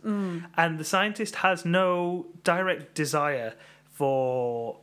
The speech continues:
Speaker 2: design or how something looks visually on the outlook. As long as that information gets across as brightly and as boldly as they need it to,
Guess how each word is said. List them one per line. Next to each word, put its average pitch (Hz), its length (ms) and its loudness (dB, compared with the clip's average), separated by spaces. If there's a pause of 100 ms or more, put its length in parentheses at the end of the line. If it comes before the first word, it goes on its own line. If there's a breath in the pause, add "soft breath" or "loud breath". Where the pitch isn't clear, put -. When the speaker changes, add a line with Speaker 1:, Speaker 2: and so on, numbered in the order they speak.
(160)
Speaker 2:
design 123 560 0
or 131 220 2
how 190 260 2
something 175 320 -4
looks 156 240 -2
visually 139 480 -2
on 120 100 -4
the 123 60 -6
outlook. 123 320 -4
As 156 80 -2
long 190 180 4
as 233 80 -4
that 214 140 2
information 175 480 -2
gets 156 180 -2
across 151 360 0
as 139 140 -10
brightly 165 440 0
and 160 80 -2
as 143 100 -4
boldly 143 400 0
as 131 100 -2
they 127 120 -2
need 139 240 0
it - 140 -4
to, 101 280 -8